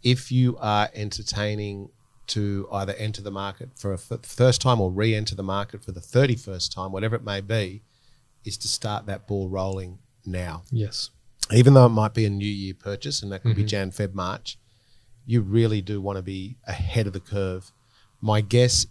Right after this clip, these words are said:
Speaker 1: is that the holiday season, Christmas, where traditionally before the last four years it was a great time to purchase,
Speaker 2: Mm-hmm.
Speaker 1: uh, then for the last four years it's been a horrible time to purchase because everybody's trying to purchase because they think it's a great time to
Speaker 2: Yep.
Speaker 1: purchase, if that ma-,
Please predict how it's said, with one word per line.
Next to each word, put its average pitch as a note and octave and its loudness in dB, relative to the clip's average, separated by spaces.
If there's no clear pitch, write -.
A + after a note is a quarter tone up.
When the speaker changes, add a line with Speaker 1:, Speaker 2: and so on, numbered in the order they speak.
Speaker 1:
is A2+ 2
that G#2 0
the A2+ 2
holiday A2+ 4
season, G#2 -2
Christmas, - -2
where A2+ 2
traditionally C3 6
before A#2 2
the G#2+ 2
last G2+ 4
four G#2+ 0
years G2+ -2
it - -12
was F#2 -12
a F#2 -12
great G2+ -2
time G2+ -4
to F#2+ -12
purchase, B2+ 6
Speaker 2:
Mm-hmm. - -4
Speaker 1:
uh, G#2 -2
then G#2 -4
for - -18
the G2+ -6
last G2 -2
four G2 -4
years F#2+ -4
it's - -10
been F#2+ -4
a F#2 -6
horrible G#2 -2
time F#2 -8
to - -16
purchase F#2+ -8
because F#2 -8
everybody's G2 -4
trying F#2+ -6
to F2+ -8
purchase - -8
because G#2 -6
they G2+ 2
think G2+ -4
it's G2 -8
a G#2+ -6
great G2 -6
time F#2+ -8
to F#2 -12
Speaker 2:
Yep. G2+ -4
Speaker 1:
purchase, G#2 2
if A2 -4
that A2 -2
ma-, G2 -8